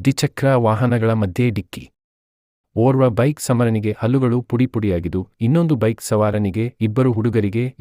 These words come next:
ಯಾವುದೇ ಗಾಯಗಳು ಕೂಡ ಆಗಿರುವುದಿಲ್ಲ. ಪುನೀತ್ ರಾಜ್ಕುಮಾರ್ ವೃತ್ತದ ಬಳಿ ನಾಲ್ಕು ಕಡೆಗಳಿಂದಲೂ ರಸ್ತೆ ಇರುವುದರಿಂದ ಇಲ್ಲಿ ಯಾವಾಗಲೂ ಸಣ್ಣ ಪುಟ್ಟ ಅಪಘಾತಗಳು ಆಗುತ್ತಿರುತ್ತವೆ.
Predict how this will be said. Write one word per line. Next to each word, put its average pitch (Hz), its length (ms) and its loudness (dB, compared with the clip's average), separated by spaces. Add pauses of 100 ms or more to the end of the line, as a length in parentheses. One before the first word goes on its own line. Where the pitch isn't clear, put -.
ಯಾವುದೇ 123 400 2
ಗಾಯಗಳು 110 360 0 (140)
ಕೂಡ 117 120 0 (140)
ಆಗಿರುವುದಿಲ್ಲ. 90 500 -4 (1000)
ಪುನೀತ್ 170 360 0
ರಾಜ್ಕುಮಾರ್ 113 500 -2 (100)
ವೃತ್ತದ 117 400 -2
ಬಳಿ 110 160 0 (140)
ನಾಲ್ಕು 120 320 0
ಕಡೆಗಳಿಂದಲೂ 107 560 0 (180)
ರಸ್ತೆ - 320 -4
ಇರುವುದರಿಂದ 92 480 -2 (400)
ಇಲ್ಲಿ 110 240 0
ಯಾವಾಗಲೂ 107 420 0 (120)
ಸಣ್ಣ 127 300 0
ಪುಟ್ಟ - 180 -6 (120)
ಅಪಘಾತಗಳು 110 580 0 (120)
ಆಗುತ್ತಿರುತ್ತವೆ. 107 640 -4